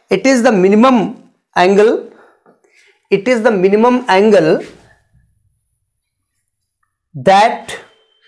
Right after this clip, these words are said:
an inclined plane makes with the horizontal,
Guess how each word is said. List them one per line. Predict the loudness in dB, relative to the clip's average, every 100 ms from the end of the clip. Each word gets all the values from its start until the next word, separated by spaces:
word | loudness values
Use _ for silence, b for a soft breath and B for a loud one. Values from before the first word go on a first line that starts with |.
| _ _ _ _ _ _ _ _ _ _ _ _ _ _ _ _ _
an | 0 2 0 0
inclined | 0 0 0 0 2 0 -2
plane | 0 2 0 0
makes | 0 0 0 -10 -14 -18 _ _ _ -4
with | -2 0
the | -2
horizontal, | -2 -2 0 0 0 0 -2 -8